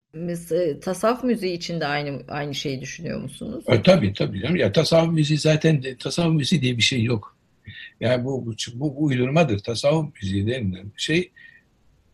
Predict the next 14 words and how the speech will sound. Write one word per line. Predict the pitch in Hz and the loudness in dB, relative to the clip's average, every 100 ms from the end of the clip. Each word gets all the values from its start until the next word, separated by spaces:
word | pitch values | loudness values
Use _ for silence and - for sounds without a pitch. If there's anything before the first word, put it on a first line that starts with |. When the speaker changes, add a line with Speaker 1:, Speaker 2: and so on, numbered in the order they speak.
| _ - | _ 2
Speaker 2:
tasavvuf | 120 143 147 190 190 139 | 2 4 2 2 0 -2
insanının | 120 104 107 107 135 170 | -2 0 0 0 0 0
zevk | 104 113 156 - | 2 4 4 0
süzgecinden | 120 107 107 98 104 98 92 95 | -2 0 0 0 0 0 0 0
geçmiş | 110 - 156 143 | -2 -2 -6 -4
müzikidir. | 127 101 - 110 98 - - _ _ _ _ _ _ _ _ _ _ - | -4 -4 -4 -4 -4 -6 -20 _ _ _ _ _ _ _ _ _ _ -14
Speaker 1:
Evet. | 147 - 127 | -12 -12 -10
Speaker 2:
Yani | 147 139 | -8 -2
şimdi | 190 156 151 | 0 2 4
ben | 175 | 4
size | - 160 151 | 4 2 2
bir | 160 | 4
misal | 143 - 156 117 | 4 4 4 4
vereyim. | 92 82 | 0 -2